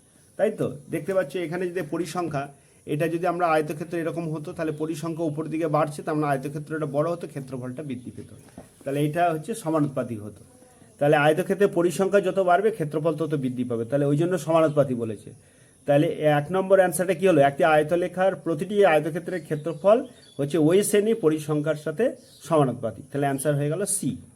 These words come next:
পরেরটা কী বলেছে? একটি পরিসংখ্যা বহুভুজ অঙ্কন করা হয়, শ্রেণীর পরিসংখ্যা আর কি বলেছে দেখো, মধ্যমান দ্বারা। তাহলে এটা কি হবে? শ্রেণীর মধ্যমান দ্বারা, কারণ আমরা যে পরিসংখ্যা,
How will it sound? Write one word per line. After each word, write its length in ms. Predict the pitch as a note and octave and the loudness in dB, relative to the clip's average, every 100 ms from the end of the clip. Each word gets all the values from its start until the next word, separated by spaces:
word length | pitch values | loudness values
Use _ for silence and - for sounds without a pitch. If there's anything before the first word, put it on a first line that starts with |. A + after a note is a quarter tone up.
| _ _ _ _ _ _ _ _ - - _ - _ - | _ _ _ _ _ _ _ _ -20 -20 _ -20 _ 2
পরেরটা 280 | E3+ F#3 G3+ | 6 6 4
কী 60 | G#3 G#3 | 4 6
বলেছে? 200 | G3 E3+ | 6 6
একটি 140 | D#3+ G3+ F3 | 4 2 0
পরিসংখ্যা 440 | F3+ F#3 G3+ G#3+ F3+ | 0 2 4 4 4
বহুভুজ 360 | E3+ F#3+ G#3 G#3 F3+ | 4 2 2 4 2
অঙ্কন 260 | E3 F3+ F3+ | 2 -2 2
করা 160 | F#3 F3+ | 6 8
হয়, 140 | D3 C3 | 6 2
শ্রেণীর 320 | - E3 G3 G3 | 2 2 2 2
পরিসংখ্যা 540 | E3+ F3+ - G3+ G3+ A3 F3+ | 0 -2 0 0 0 0 2
আর 60 | E3 | 0
কি 80 | D#3 F#3+ | -2 -2
বলেছে 220 | F#3+ F#3+ F#3+ | -2 -2 0
দেখো, 180 | D#3 E3+ D#3+ | 0 0 -2
মধ্যমান 400 | D3+ D3+ D#3 C#3 A#2+ | -2 0 2 2 0
দ্বারা। 180 | G#2 G2+ - _ _ _ - | -4 -8 -16 _ _ _ -2
তাহলে 160 | D3+ D#3+ | 2 2
এটা 120 | E3+ D3 | 2 -4
কি 80 | F#3+ F#3 | -4 -4
হবে? 160 | F#3 A3+ | -2 -4
শ্রেণীর 320 | - D#3 E3+ F#3 | 0 0 0 0
মধ্যমান 360 | D3+ C#3+ D3 C#3 C3 | -2 0 2 2 0
দ্বারা, 140 | C3 D3+ | -2 -2
কারণ 140 | D#3 D3+ | -2 -2
আমরা 160 | F3 F3 E3+ | -2 -2 -2
যে 100 | F#3 F#3 D#3 | -2 -4 -6
পরিসংখ্যা, 520 | E3+ E3+ F3 F3 F3+ | -4 -4 -4 -6 -4